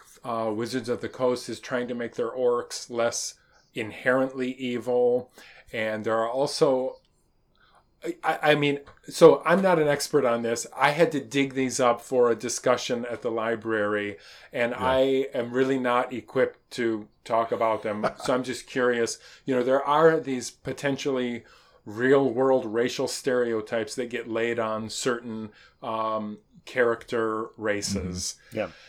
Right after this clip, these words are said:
Speaker 1: Maybe that's so serious, it's really not appropriate. I've got others.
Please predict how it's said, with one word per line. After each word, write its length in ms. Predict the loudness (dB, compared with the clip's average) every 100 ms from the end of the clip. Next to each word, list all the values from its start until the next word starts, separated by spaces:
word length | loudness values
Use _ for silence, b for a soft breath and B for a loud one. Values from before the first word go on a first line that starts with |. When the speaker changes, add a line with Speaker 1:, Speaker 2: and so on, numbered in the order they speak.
| b b b _ _ _ -10
Speaker 1:
Maybe 420 | 2 4 4 4
that's 340 | 2 6 6 8
so 140 | 2
serious, 720 | 4 4 6 6 8 6 4 0
it's 240 | -4 -2
really 220 | 0 0
not 220 | 2 2
appropriate. 560 | 0 2 0 2 0 2
I've 160 | 0 2
got 160 | 4
others. 580 | 6 4 4 6 4 4